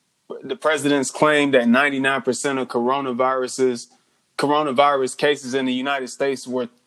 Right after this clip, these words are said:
totally harmless, saying he didn't know where the president got the number and suggesting Trump's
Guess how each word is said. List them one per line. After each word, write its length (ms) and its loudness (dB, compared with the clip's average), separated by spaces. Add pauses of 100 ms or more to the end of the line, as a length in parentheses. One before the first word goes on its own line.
totally 560 0
harmless, 640 0 (300)
saying 420 0
he 140 -2
didn't 340 2
know 160 2
where 200 2
the 80 -4
president 520 0
got 240 0
the 80 -2
number 560 -2 (680)
and 200 -2
suggesting 800 0
Trump's 440 -2